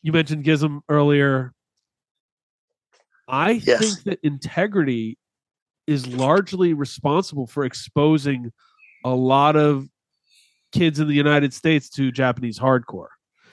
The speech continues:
Speaker 1: And that's just one aspect. And I think that it's fun. I, I don't know. I guess maybe it's the Humanities, the Devil Thanks list has, like, a list of bands, does the list of bands and inspirations kind of deal. I'm not sure if that's the right one, but I think it is.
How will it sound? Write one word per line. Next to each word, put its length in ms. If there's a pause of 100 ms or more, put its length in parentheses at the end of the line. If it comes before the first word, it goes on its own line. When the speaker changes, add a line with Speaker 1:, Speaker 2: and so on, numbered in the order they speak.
(300)
Speaker 1:
And 120
that's 240
just 320
one 440
aspect. 760 (160)
And 120
I 80
think 340
that 200 (840)
it's 200
fun. 280
I, 280
I 20
don't 160
know. 140
I 80
guess 280
maybe 240
it's 120
the 100
Humanities, 460
the 100
Devil 320
Thanks 420
list 260
has, 420
like, 160
a 40
list 300
of 80
bands, 380
does 180
the 100
list 220
of 80
bands 320
and 100
inspirations 720
kind 220
of 80
deal. 300 (100)
I'm 80
not 220
sure 280
if 140
that's 220
the 180
right 240
one, 160
but 140
I 60
think 280
it 80
is. 260